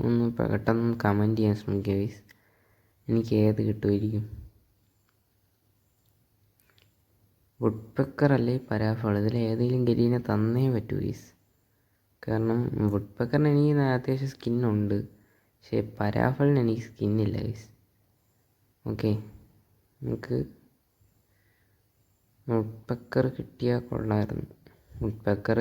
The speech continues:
എനിക്ക്, ഞാൻ woodpecker അതിപ്പോൾ യൂസ് ചെയ്ത് തുടങ്ങി ഗൈസ്. നിങ്ങൾക്ക് വീഡിയോ കണ്ട്സ് കണ്ടാൽ മനസ്സിലാവും, ഞാൻ യൂസ് ചെയ്ത് തുടങ്ങി. അപ്പോൾ എനിക്ക് അതെങ്കിലും കിട്ടിയേണ്ടി വരും. ഓക്കെ, ഇരുന്നൂറിൻ്റെ സ്പിൻ ചെയ്തിട്ടുണ്ട്, കിട്ടുമോ?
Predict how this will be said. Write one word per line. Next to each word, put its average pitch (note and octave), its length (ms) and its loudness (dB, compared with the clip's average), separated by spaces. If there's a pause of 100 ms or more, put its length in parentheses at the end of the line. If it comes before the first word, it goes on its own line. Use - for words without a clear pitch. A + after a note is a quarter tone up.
എനിക്ക്, A2+ 340 0 (360)
ഞാൻ A2+ 180 -4
woodpecker A2+ 480 -4
അതിപ്പോൾ A#2+ 480 -2
യൂസ് A2+ 400 -2
ചെയ്ത് A2 240 6
തുടങ്ങി G#2 400 2
ഗൈസ്. G2+ 200 -6 (760)
നിങ്ങൾക്ക് A2 340 0 (180)
വീഡിയോ G#2+ 340 4
കണ്ട്സ് A2+ 280 -2
കണ്ടാൽ G#2+ 380 2
മനസ്സിലാവും, G#2+ 480 0 (100)
ഞാൻ G#2+ 160 -2 (760)
യൂസ് G#2+ 200 -4
ചെയ്ത് A#2 240 6
തുടങ്ങി. G2+ 360 0
അപ്പോൾ G2 280 -8
എനിക്ക് G#2 320 -6
അതെങ്കിലും A2+ 500 -2
കിട്ടിയേണ്ടി G#2+ 480 -2
വരും. G#2+ 180 -8 (1200)
ഓക്കെ, G#2+ 140 2 (140)
ഇരുന്നൂറിൻ്റെ G#2+ 500 0
സ്പിൻ G#2+ 260 0
ചെയ്തിട്ടുണ്ട്, G#2+ 460 0 (400)
കിട്ടുമോ? G#2+ 320 -4